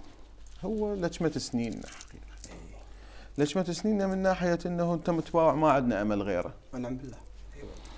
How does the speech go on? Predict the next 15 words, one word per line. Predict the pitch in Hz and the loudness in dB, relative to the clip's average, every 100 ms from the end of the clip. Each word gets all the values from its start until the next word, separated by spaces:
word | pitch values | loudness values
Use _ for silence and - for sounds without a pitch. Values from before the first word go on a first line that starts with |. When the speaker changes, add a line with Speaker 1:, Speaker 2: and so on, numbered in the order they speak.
| - - - - | -16 -16 -16 2
Speaker 1:
خابت | - 165 160 165 | 12 12 12 8
آمالنا | 160 160 160 156 - - - - - - - - - - | 6 6 6 4 2 -6 -12 -16 -16 -16 -16 -18 -16 -8
بغيره | 110 117 120 104 - | 0 4 4 4 -2
كلها. | 127 - - - - - - | -8 -8 -12 -12 -14 -14 -8
جيب | - 196 143 | 2 2 2
ش-، | - - | -4 2
كل | 220 | 4
مسميات | 175 143 - 113 107 101 85 82 - - | 6 4 4 2 2 2 0 -2 -6 -12
وكل | - - - - | -12 -6 -2 2
أوصاف | 120 110 - 73 90 - - - - - | 2 0 -2 0 -2 -6 -14 -14 -14 -2
وكل | 151 143 220 180 | 0 4 6 6
قامات | - 143 127 113 - | 6 6 8 6 4
علمية | 135 131 120 117 113 110 | 2 4 6 4 4 2
دينية | 110 123 120 117 120 113 120 | 2 6 6 6 4 4 0
كلها | - 185 117 107 | 4 4 4 -2